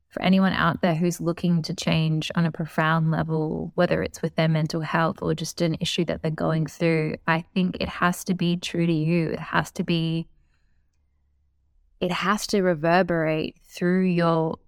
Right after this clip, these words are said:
through your body, through your spirit, and it has to connect in a really deep way. Um, and those things don't come easily at all, but I promise you, I promise you,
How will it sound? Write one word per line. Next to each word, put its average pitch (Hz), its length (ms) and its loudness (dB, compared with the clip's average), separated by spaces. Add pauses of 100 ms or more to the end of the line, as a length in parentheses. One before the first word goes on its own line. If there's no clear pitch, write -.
(120)
through 185 160 0
your 175 160 4
body, 170 400 2
through 170 220 -2
your 156 140 2
spirit, 165 680 0
and 160 140 -2
it - 80 -4
has - 420 -4
to 180 100 -4
connect 160 520 0
in 170 80 0
a 165 80 0
really 160 300 2
deep 156 380 0
way. 160 540 -2 (140)
Um, 160 320 -4
and 160 240 0
those 175 260 2
things 180 420 2
don't 170 360 0
come 165 320 0
easily 170 440 0
at 160 80 0
all, 165 220 2
but - 180 -2
I 165 80 4
promise 165 540 0
you, 156 140 0
I - 80 -2
promise 160 560 -2
you, 165 280 -4